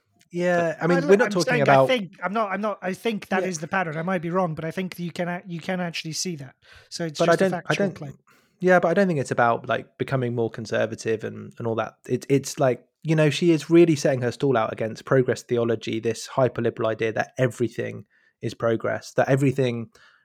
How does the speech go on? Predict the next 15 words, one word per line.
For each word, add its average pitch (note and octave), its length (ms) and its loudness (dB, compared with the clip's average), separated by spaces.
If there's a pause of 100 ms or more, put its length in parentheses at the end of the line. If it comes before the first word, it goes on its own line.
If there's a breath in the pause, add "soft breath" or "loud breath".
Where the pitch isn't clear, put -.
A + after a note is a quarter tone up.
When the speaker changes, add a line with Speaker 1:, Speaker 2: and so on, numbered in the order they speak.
(180 soft breath)
Speaker 1:
you C3+ 100 0
know, A2+ 120 2
and C3 180 2
it, C#3 100 0
and C#3 160 0
she E3+ 100 -8
says E3+ 260 0
it, C3+ 280 -6
it, C#3 220 -4
it C#3+ 140 0
goes C#3+ 320 0
beyond C#3 500 2
the B2 80 0
kind A2+ 320 -6
of G#2+ 180 -6